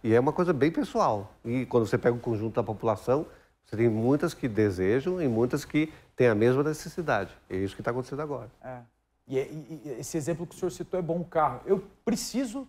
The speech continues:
Speaker 2: ter o carro.
Speaker 1: Isso mesmo.
Speaker 2: Mas eu preciso ter aquele carro caro?
Speaker 1: Hum,
Speaker 2: Eu
Speaker 1: não.
Speaker 2: preciso
Speaker 1: Na verdade, é, funciona assim. É, se você tem,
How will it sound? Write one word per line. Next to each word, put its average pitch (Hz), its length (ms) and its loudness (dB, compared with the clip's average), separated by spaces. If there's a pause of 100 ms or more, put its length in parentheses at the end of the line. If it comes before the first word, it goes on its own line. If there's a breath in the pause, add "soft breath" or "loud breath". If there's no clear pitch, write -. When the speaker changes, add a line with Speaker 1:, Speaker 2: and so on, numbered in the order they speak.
Speaker 2:
ter 240 140 2
o 240 40 -4
carro. 143 500 -2
Speaker 1:
Isso 95 180 -12
mesmo. 113 180 -10
Speaker 2:
Mas 190 160 0
eu 226 60 -2
preciso 202 400 -8
ter 180 140 -4
aquele 165 240 -4
carro 147 400 -2
caro? 180 320 -2 (680)
Speaker 1:
Hum, 117 360 0
Speaker 2:
Eu 120 60 4
Speaker 1:
não. 110 160 4
Speaker 2:
preciso 190 380 -6 (1080 soft breath)
Speaker 1:
Na 104 120 0
verdade, 113 420 4
é, 131 340 2
funciona 147 320 -2
assim. 127 320 -2 (380 loud breath)
É, 107 220 -2 (100)
se 135 180 -4
você 180 260 2
tem, 208 400 4